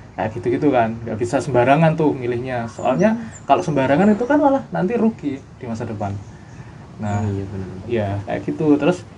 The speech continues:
Speaker 1: sebenarnya investasi itu ada dua sih, Pan. Ada dua, investasi di aset real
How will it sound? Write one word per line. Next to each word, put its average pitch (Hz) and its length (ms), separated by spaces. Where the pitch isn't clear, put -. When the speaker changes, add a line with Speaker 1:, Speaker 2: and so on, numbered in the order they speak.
Speaker 1:
sebenarnya 185 400
investasi 170 440
itu 117 120
ada - 160
dua 135 240
sih, 113 160
Pan. 110 160
Ada 113 160
dua, 123 320
investasi 123 320
di 123 120
aset 117 200
real 175 400